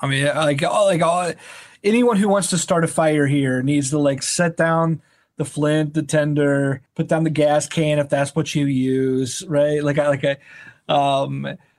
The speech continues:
it, look, all along, a year ago, a year ago, Brett Veach, Andy Reid, uh, Clark Hunt even, all were saying, "We love Tyrann. When, as we enter this contract year, we wanna bring him back."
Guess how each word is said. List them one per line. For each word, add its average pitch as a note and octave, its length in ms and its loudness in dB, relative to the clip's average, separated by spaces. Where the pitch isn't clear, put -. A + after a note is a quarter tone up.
it, - 240 -10
look, F3 300 -2
all A3+ 340 2
along, C3+ 320 -2
a F#3+ 80 -4
year G3+ 380 0
ago, C#3+ 340 -4
a G3 40 -4
year A3 420 0
ago, C3 420 -4
Brett F#3 300 -2
Veach, C#3 400 -6
Andy G#3+ 360 -2
Reid, B2+ 420 -4
uh, D3 200 0
Clark B3 420 -2
Hunt F3 260 -2
even, B2+ 440 -18
all G#3 220 2
were G#3 120 2
saying, C3 440 -4
"We E3+ 300 0
love G#3 240 0
Tyrann. F3 460 0
When, D#3 280 -4
as E3 240 0
we E3 160 2
enter F#3+ 220 0
this F#3 160 0
contract F3 500 0
year, D#3 160 2
we D3 100 2
wanna C#3+ 220 2
bring B2+ 180 -2
him A#2 100 -8
back." - 240 -10